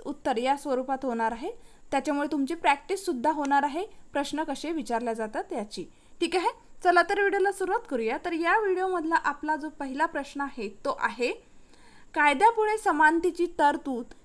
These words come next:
ही जी आहे कोणत्या देशातून घेण्यात आलेली आहे? ठीक आहे, कायद्यापुढे समानतेची तरतूद ही कोणत्या देशातून घेण्यात आलेली आहे असा हा प्रश्न आहे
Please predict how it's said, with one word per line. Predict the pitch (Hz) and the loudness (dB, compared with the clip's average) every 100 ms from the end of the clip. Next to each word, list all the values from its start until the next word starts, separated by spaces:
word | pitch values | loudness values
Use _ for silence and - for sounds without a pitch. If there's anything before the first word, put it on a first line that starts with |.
| - | -2
ही | 302 | 2
जी | 339 359 | 4 6
आहे | 330 269 269 | 4 4 -4
कोणत्या | 269 294 285 285 339 | -2 -2 0 2 4
देशातून | 349 269 254 226 254 269 | 4 2 0 -4 -2 -2
घेण्यात | 247 233 202 381 - - | -2 -2 -2 -2 -4 -6
आलेली | 233 220 196 185 | -4 -2 -4 -6
आहे? | 202 196 - - - | -8 -12 -12 -20 -10
ठीक | 294 277 | -6 -4
आहे, | 311 453 - - - | -4 -4 -10 -16 2
कायद्यापुढे | 262 240 277 349 349 359 | 6 6 6 2 0 -2
समानतेची | 359 302 262 269 285 269 285 - | 0 0 0 -2 -4 -6 -8 -4
तरतूद | 262 262 233 220 | -4 -2 -6 -6
ही | 233 | -6
कोणत्या | 240 254 240 247 302 | -6 -2 -2 0 -2
देशातून | 320 339 359 370 370 | -2 -2 -2 0 0
घेण्यात | 262 233 254 - - | 0 -2 -2 -4 0
आलेली | 254 285 311 | 2 2 0
आहे | 330 302 - | -2 -2 -4
असा | 220 220 | -6 -6
हा | 226 233 | -2 0
प्रश्न | 233 220 208 214 | 0 -4 -6 -4
आहे | 202 262 | -4 -2